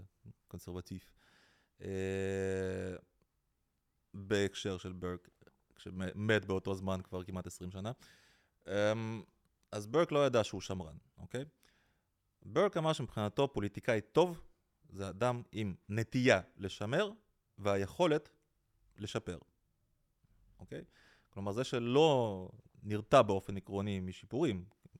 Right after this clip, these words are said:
פוליטיקאי צריך להבין שצריך לשנות דברים.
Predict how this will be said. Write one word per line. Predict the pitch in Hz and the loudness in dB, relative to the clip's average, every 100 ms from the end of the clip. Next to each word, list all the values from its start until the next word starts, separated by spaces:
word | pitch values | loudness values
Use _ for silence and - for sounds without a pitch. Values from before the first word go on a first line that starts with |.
| _ _ _ | _ _ _
פוליטיקאי | 104 92 - 117 | -14 -14 -6 -6
צריך | 110 110 | -6 -10
להבין | 104 101 156 | -8 -4 -4
שצריך | 95 87 - 92 | -4 -10 -16 -14
לשנות | 92 117 127 | -10 -4 -4
דברים. | 85 60 | -6 -14